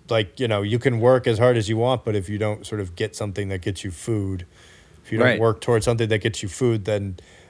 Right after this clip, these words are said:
Speaker 1: the work isn't
Speaker 2: You're wasting your calories. You're
Speaker 1: You're
Speaker 2: wasting
Speaker 1: wasting
Speaker 2: labor.
Speaker 1: your calories. But society, we have so many excess calories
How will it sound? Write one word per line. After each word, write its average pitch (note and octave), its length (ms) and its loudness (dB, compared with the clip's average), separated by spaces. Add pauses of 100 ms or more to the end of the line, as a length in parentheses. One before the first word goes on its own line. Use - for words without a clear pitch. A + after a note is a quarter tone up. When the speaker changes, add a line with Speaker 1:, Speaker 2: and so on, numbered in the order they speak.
(140)
Speaker 1:
the A2+ 80 -2
work A2 320 2
isn't G#2 320 -2 (240)
Speaker 2:
You're B2 180 6
wasting A2+ 720 4
your G2 160 2
calories. G#2 520 4
You're G2+ 100 -2
Speaker 1:
You're - 100 4
Speaker 2:
wasting B2 120 4
Speaker 1:
wasting B2 340 4
Speaker 2:
labor. A#2+ 40 0
Speaker 1:
your A#2 100 2
calories. G#2 500 2 (380)
But E3+ 320 8
society, D#3 560 4
we C3 160 4
have C3 260 4
so D3 460 4
many B2+ 420 0
excess B2+ 520 0
calories A2 840 2